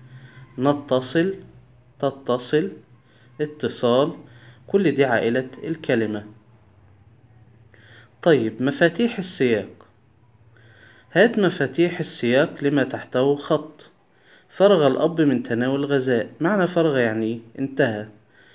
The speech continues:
طب مفاتيح السياق: الأب والغداء، يوزع الشباب الطعام على الفقراء، معنى يوزع يعني إيه؟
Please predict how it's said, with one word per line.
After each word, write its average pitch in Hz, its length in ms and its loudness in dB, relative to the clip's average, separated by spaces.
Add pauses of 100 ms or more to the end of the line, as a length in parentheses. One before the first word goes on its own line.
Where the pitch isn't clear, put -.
(260)
طب 123 140 -4
مفاتيح 127 480 -2
السياق: 120 720 -4
الأب 113 380 -6 (920)
والغداء، 143 680 2 (800)
يوزع 147 480 2
الشباب 117 580 0
الطعام 120 580 0
على 117 160 0
الفقراء، 127 680 0
معنى 151 320 2
يوزع 131 380 2
يعني 120 260 0
إيه؟ 135 200 -2